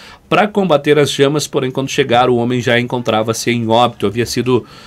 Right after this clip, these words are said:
acabou morrendo, então, carbonizado. Um outro detalhe que a gente traz pra você que está acompanhando a gente foi esse vendaval que atingiu a nossa região, região de Lagoa Vermelha, entre a terça e a quarta-feira,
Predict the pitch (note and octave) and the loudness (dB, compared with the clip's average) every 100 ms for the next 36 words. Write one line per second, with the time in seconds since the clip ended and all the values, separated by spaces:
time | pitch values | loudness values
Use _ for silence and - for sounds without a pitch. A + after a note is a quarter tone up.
0 | - - B2 C#3 C3+ A2+ C3 C3+ A#2+ B2+ | -20 -6 0 4 2 2 0 0 0 -2
1 | C3 D3+ D3+ D3+ C#3+ D3+ C#3+ C3+ G2+ A#2+ | 0 0 2 2 2 2 0 -2 0 2
2 | A2 G#2 G2+ F#2 - _ _ _ _ _ | 2 2 0 -2 -8 _ _ _ _ _
3 | _ _ - - B2 D3+ E3 E3+ E3 C#3 | _ _ -16 -6 0 2 2 2 2 2
4 | C3 D3 F3+ A#2+ - - - C3 C3 D3 | 2 2 0 0 -6 -20 -6 -6 -4 -6
5 | D3 C3+ C3+ C#3+ B2 A#2 C3 B2+ - B2 | 0 0 2 0 0 0 -2 -2 -4 -2
6 | B2+ B2 A#2+ B2 A2 G2 C#3+ F3+ - - | -2 0 0 0 0 2 0 0 -6 -12
7 | - - D#3+ D#3+ F3 F3 F#3 G#3 E3 C3+ | -20 0 2 4 4 2 2 2 4 4
8 | D3 F3 E3+ C3+ - C3 B2 C#3+ C#3 - | 4 4 0 -2 -2 -2 2 2 2 -4
9 | - - G#2 A2+ D#3 - C3 A2 G#2+ A#2 | -20 -4 0 2 2 2 2 2 2 0
10 | F#3+ A#2+ A#2 A#2+ A#2+ G#2+ A#2 A2+ G2+ G#2 | 0 0 -2 -2 0 0 0 0 0 2
11 | B2+ E3 B2+ C3 A#2+ G#2+ - B2 - A#2 | 2 2 0 -2 -2 -2 0 -2 -2 -4
12 | - G#2+ G#2 G2+ - C#3 G#3 D3 | 0 -2 0 -6 2 2 4 2